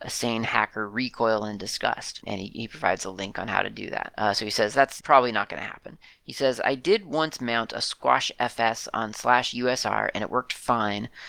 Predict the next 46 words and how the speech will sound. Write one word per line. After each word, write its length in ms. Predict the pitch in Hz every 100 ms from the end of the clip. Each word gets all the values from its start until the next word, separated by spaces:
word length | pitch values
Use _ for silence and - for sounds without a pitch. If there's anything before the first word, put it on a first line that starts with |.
| -
but 80 | 117
I 60 | 113
had 260 | 117 135 135
to 60 |
have 180 | 127 127
the 140 | -
option 460 | - 120 - - 110
in 220 | 127 123
my 260 | 120 117 113
slash 400 | - - 113 113 -
etsy 480 | 104 - - 107 117
slash 400 | - 104 95 - -
F 180 | 180 -
S 180 | 120 -
tab 360 | - 113 110 -
to 120 | 127
mount 380 | 113 123 156 - -
the 160 | 127
original 680 | 110 117 170 156 123 107 110
slash 480 | - - 107 110 -
U 160 | 113 110
S 160 | 107
R 180 | 104 104 -
on 120 | 107
a, 380 | 101 - - 113
a 40 |
U 160 | 113 117
S 120 | -
B, 240 | 113 101 - _ _
uh, 180 | 107 101
drive 480 | - 117 104 107 104 -
for 280 | - 110 -
updates. 560 | 113 - - - - - - - -
Mounting 360 | 123 131 127 120
slash 340 | 123 117 -
U 140 | 117
S 160 | 113 117
R 180 | 107 107
worked 360 | 113 107 - -
just 240 | 110 -
fine 300 | - 135 123
as 100 | 110
a 60 | 107
read-only 600 | 113 110 - 143 147 127
Squash 460 | - 113 107 -
mount." 320 | 107 101 101